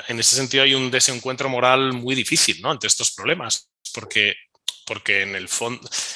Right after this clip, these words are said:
y por eso me parece tan importante, eh, oye, ¿cuál es la gran narrativa de cuál es el, de cuál es el origen del mal y el problema del mal?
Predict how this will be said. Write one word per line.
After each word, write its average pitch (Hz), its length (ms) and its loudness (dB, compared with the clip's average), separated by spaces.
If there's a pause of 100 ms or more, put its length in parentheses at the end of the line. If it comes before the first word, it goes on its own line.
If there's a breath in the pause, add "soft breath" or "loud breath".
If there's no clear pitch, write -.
(100)
y - 80 -10
por 110 160 -6
eso 131 140 4
me 131 80 2
parece 131 240 2
tan 131 160 2
importante, 123 760 0
eh, - 100 -14
oye, 131 260 -2
¿cuál 123 160 4
es 139 100 6
la 139 120 10
gran 143 180 8
narrativa 139 500 4
de 113 80 0
cuál 123 160 0
es - 220 4
el, 113 260 -6
de 113 120 -10
cuál 123 180 2
es 131 160 2
el 131 140 2
origen 127 320 0
del 117 180 -2
mal 143 320 4
y 123 100 2
el 113 140 -2
problema 123 320 -2
del 127 140 0
mal? 135 260 2